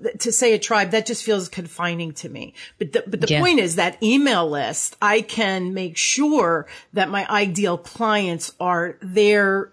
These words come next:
Speaker 1: that are getting my message because they want to get my message too. We don't want to push ourselves on anyone 'cause that's that icky, sleazy kind of vibe that, that's out there.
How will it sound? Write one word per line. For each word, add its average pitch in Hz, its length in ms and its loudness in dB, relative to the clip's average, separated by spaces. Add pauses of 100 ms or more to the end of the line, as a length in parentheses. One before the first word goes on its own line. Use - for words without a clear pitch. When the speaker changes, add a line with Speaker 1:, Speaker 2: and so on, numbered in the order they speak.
(100)
Speaker 1:
that 190 340 0
are 180 120 2
getting 262 460 2
my 196 200 2
message 185 600 0
because 190 280 -4
they 185 80 2
want 175 280 2
to 160 40 0
get - 160 -4
my 185 100 -2
message 160 480 0
too. 160 200 0 (220)
We 240 100 0
don't 277 120 2
want 269 140 4
to 196 60 0
push - 440 -2
ourselves 185 640 0
on 190 260 0
anyone 214 440 0
'cause 175 140 -6
that's 190 240 0
that 151 220 -2
icky, 175 240 -8
sleazy 165 640 -4 (220)
kind 170 240 -2
of 160 100 -4
vibe 170 420 0
that, 156 280 -4
that's 165 260 -4
out 160 220 -2
there. 104 140 -4